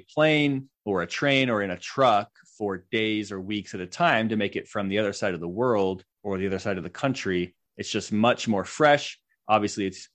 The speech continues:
burning way less fossil fuels to get it to where it needs to be. And we're allowing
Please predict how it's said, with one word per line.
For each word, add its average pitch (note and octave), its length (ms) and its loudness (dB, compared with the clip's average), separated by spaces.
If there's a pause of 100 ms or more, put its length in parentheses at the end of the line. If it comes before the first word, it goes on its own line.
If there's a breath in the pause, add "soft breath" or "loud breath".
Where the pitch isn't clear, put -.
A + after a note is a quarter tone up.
burning F#2+ 400 -2
way G2 120 2
less F#2 220 0
fossil A#2+ 360 2
fuels G#2 320 0
to G#2 100 -8
get A2 160 -2
it F#2+ 140 -4
to A2+ 100 -8
where G2 140 0
it D2+ 80 -4
needs F#2 220 -10
to F#2+ 100 -12
be. B2 420 0 (180)
And A#2+ 200 2
we're A2 140 4
allowing G#2+ 720 4